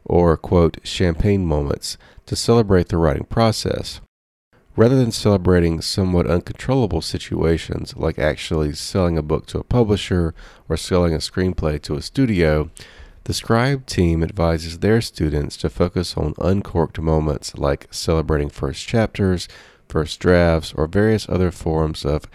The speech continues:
practice-focused methods rather than results-focused methods.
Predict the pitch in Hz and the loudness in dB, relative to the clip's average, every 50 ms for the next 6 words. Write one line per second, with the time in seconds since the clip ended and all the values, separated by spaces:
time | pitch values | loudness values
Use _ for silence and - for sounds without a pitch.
0 | - - _ _ _ - - - 202 101 78 - - 107 98 - - - 92 85 | -20 -20 _ _ _ -4 0 2 2 2 2 0 -4 -6 -6 -6 -2 2 2 2
1 | - - - 76 - - - - 98 104 101 - - 64 65 - - - _ _ | 2 0 -6 -6 -8 -6 -2 0 2 2 2 0 -2 -4 -4 -4 -10 -16 _ _
2 | _ - - - - 101 98 90 82 82 85 78 78 76 73 78 92 95 90 - | _ -20 -8 -2 2 2 2 2 2 0 0 0 2 0 0 2 2 0 0 0
3 | - - - 80 71 - - 73 - - - - 67 - - 52 - - - | -4 -4 -4 -4 -4 -4 -4 -8 -8 -6 -4 -4 -2 -2 -4 -6 -8 -8 -10